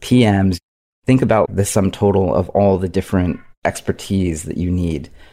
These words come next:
to create something that really touches a billion people. The more that I can get more people with those different disparate backgrounds on my team in that decision-making room, the better we can make a decision together to make it awesome.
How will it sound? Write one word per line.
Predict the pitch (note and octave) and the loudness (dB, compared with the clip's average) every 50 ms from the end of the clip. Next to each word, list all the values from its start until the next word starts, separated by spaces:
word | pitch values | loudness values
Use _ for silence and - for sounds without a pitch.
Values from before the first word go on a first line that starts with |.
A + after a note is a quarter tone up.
| - - - | -20 -12 -4
to | - F#2+ F2+ F2 | 0 0 0 0
create | - - - G#2+ G2 - - | 0 -2 0 2 2 2 2
something | - - E2 - - E2+ E2 | -2 -4 -4 -2 -2 -2 -2
that | D#2+ - | -2 -2
really | - F2 E2+ D#2+ D2+ C#2 | -2 -2 -2 -2 -2 -4
touches | - - E2 - - D#2 C#2+ D2 C#2+ C#2+ | -4 -6 -8 -6 -4 -6 -6 -6 -6 -6
a | - F2 | -6 -4
billion | E2 E2+ E2+ E2 D#2+ D2+ D2+ - | -2 0 0 0 -2 -4 -6 -6
people. | - F#2+ - - D2 C2+ C#2 D2 - _ _ _ _ _ _ _ _ _ _ - | -6 -8 -8 -8 -10 -10 -10 -12 -16 _ _ _ _ _ _ _ _ _ _ -2
The | G2+ | 2
more | G2 G#2 A2 A2 A2+ A2 A2 | 4 4 4 6 6 4 4
that | F#2+ F#2+ F2+ F2 - - | 4 4 2 2 2 0
I | F#2 G2+ | 0 0
can | G2+ - - G#2 | 0 0 0 -2
get | F2+ - F#2 F2 E2+ - | 0 2 2 0 0 -2
more | - F2+ F#2 G2+ F#2+ F#2+ F#2+ F2+ | -4 -2 0 2 2 2 0 -2
people | - - F2+ - - F2 F2+ F#2 | -2 -8 -8 -6 -4 -6 -4 0
with | G2 G#2 - - - | -2 -2 -2 0 0
those | F#2+ F#2 F2+ E2+ | 0 0 0 -2
different | F2 F2 A2+ G#2 - - - F2+ E2 B1+ - | -4 -2 -2 -2 -2 -2 -2 -2 -2 -2 -4
disparate | G2 G2 - - G2+ - - | -6 -8 -6 -4 -4 -4 -2
backgrounds | - F#2 F#2+ G2 - F#2 F#2 F2 E2 D#2+ D2+ - - | 0 -2 -2 -2 -2 -4 -4 -2 -2 -4 -6 -6 -6
on | F2+ F2+ F#2 | -4 -2 0
my | F2 F#2+ A2+ C#3 | 0 2 0 0
team | - - - F#2+ F2+ E2 - | -2 -2 -2 -2 -2 0 2
in | - A#2+ C3+ | 2 4 4
that | B2+ G#2 F2+ - | 4 2 0 -2
decision-making | F#2+ F2 - F#2 E2+ F2 F2 E2+ D#2+ D#2+ - E2 E2+ | -4 -6 -4 -4 -4 -2 -2 -4 -4 -4 -6 -6 -4
room, | E2+ E2+ E2 D#2 D#2 D#2+ - _ - - - _ - | -4 -4 -4 -4 -6 -8 -10 _ -20 -20 -18 _ -4
the | G2 | -4
better | F2+ E2+ F#2+ F#2 F#2+ F#2 | -2 0 0 0 0 0
we | F2+ F2+ G#2 G#2+ | 0 0 -2 0
can | - G2 F2+ | 0 0 0
make | F2+ F2 - | 0 0 -2
a | F#2 | -4
decision | E2 F2 E2+ - E2 D#2+ D#2 D#2 D2 | -4 -4 -4 -4 -4 -4 -4 -6 -8
together | - - E2 E2 G2 A2 A2+ F2 D2 B1+ C#2 D2+ - _ _ _ _ _ _ - | -8 -6 -2 0 2 2 2 0 0 -2 -4 -8 -10 _ _ _ _ _ _ -8
to | - G2 | -2 0
make | F2+ F2 E2+ E2 - | 0 0 0 -2 -4
it | D2+ - | -6 -4
awesome. | D#2 D#2+ E2+ F2+ - - A1 A1+ G#1+ E2 F2 | -2 -2 -2 -4 -6 -8 -8 -8 -8 -10 -12